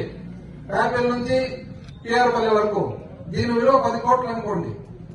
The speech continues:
ఈపీసీ కింద పది కోట్ల విలువ చేసే పని ఒకవేళ వచ్చే సంవత్సరం పన్నెండు కోట్లు అయితే కనుక ఆ రెండు కోట్ల శాంక్షన్ క్యాబినెట్ ఇస్తుంది. ఇప్పుడు కొత్తగా ఏం చెప్తారు తెలిసిన? క్యాబినెట్ శాంక్షన్ ఇచ్చిందంట. ఎంత అన్యాయం అండి!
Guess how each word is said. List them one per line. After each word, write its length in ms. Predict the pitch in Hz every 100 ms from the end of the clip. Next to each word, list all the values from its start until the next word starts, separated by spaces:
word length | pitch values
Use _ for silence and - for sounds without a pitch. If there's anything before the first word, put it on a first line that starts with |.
| - - 175
ఈపీసీ 360 | 269 294 277 277
కింద 200 | 254 262
పది 300 | 247 202 247
కోట్ల 260 | 262 269
విలువ 300 | 247 240 233 226
చేసే 200 | 214 208
పని 520 | 180 196 208 202 -
ఒకవేళ 440 | 214 220 220 240 247 254 302
వచ్చే 400 | 196 - 294 294
సంవత్సరం 400 | 262 254 254 254
పన్నెండు 380 | 190 190 262 285
కోట్లు 280 | 254 226
అయితే 240 | 214 214 214
కనుక 220 | 190 180
ఆ 260 | 277 208 196
రెండు 280 | 185 -
కోట్ల 280 | - 285 277
శాంక్షన్ 480 | 262 226 233 294 277
క్యాబినెట్ 440 | 226 214 254 247
ఇస్తుంది. 320 | - 226 226 254
ఇప్పుడు 400 | - - 208 208
కొత్తగా 320 | 220 254 214
ఏం 100 | 226
చెప్తారు 260 | 220 202
తెలిసిన? 260 | 180 170 170 220 - - - - - - - - - -
క్యాబినెట్ 380 | 175 185 196 196
శాంక్షన్ 380 | 143 143 160 127
ఇచ్చిందంట. 560 | 113 113 98 95 -
ఎంత 160 | 131 147
అన్యాయం 420 | 143 127 127 127
అండి! 240 | 123 127